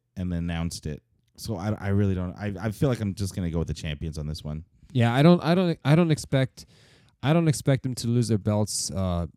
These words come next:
Speaker 2: anytime soon. They just recently won it, especially if they're, I, I feel like they're trying to tell a story with, um, they're still, they're st-, still trying to s-, tell a story between, uh, N-, Nikki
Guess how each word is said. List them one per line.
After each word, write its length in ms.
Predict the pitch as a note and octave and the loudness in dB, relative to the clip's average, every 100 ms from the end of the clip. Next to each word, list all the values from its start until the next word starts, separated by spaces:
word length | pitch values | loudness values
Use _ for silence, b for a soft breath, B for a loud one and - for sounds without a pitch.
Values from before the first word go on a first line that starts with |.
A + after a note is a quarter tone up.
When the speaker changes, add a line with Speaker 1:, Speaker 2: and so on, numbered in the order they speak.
| _ _ _ - | _ _ _ -6
Speaker 2:
anytime 440 | A2 A#2+ G#2+ G#2 | -4 -2 -2 -4
soon. 300 | G2+ - A2 | -4 0 0
They 80 | G#2 | 2
just 240 | G2+ G#2 A2+ | 0 0 0
recently 380 | A2 G#2+ F#2+ | -2 -2 -6
won 260 | F2+ F2 G2+ | -4 -2 -2
it, 100 | G2+ | -2
especially 460 | F#2 G#2+ G2+ A2+ G2 | -4 -2 -2 -2 -4
if 80 | |
they're, 280 | - F#2+ F2+ - b b b b _ _ - | 0 0 0 -4 b b b b _ _ -16
I, 120 | E2 - | -14 -4
I 120 | A2 | -2
feel 180 | - C#3+ | 2 2
like 180 | B2+ | 2
they're 160 | C3 A#2 | 2 0
trying 220 | - A#2+ | 0 -2
to 60 | G#2+ | 0
tell 180 | - G#2 | 0 0
a 40 | |
story 360 | F#2 - G#2+ G#2+ | 0 2 4 4
with, 280 | G#2+ G2+ - | 4 0 0
um, 440 | F#2 F2 E2+ C2 _ _ _ _ _ - | -2 -2 -4 -10 _ _ _ _ _ -6
they're 100 | G#2 | -4
still, 240 | - A2+ | -2 -2
they're 140 | G2+ G#2+ | 0 0
st-, 220 | B2 - | 0 -4
still 220 | - B2 | 0 0
trying 200 | - A#2+ | 2 0
to 140 | - G#2+ | 0 -4
s-, 80 | |
tell 200 | - A#2 | -2 0
a 40 | G#2+ | 0
story 220 | A#2 A2 | 2 2
between, 360 | G#2 - G2+ F#2+ | 0 -4 -4 -2
uh, 200 | F#2 F#2 | -2 -2
N-, 180 | E2 - _ _ _ _ A#2 - | -6 -12 _ _ _ _ -18 -8
Nikki 420 | A2+ A2+ A2 G#2 | -4 -4 -4 -8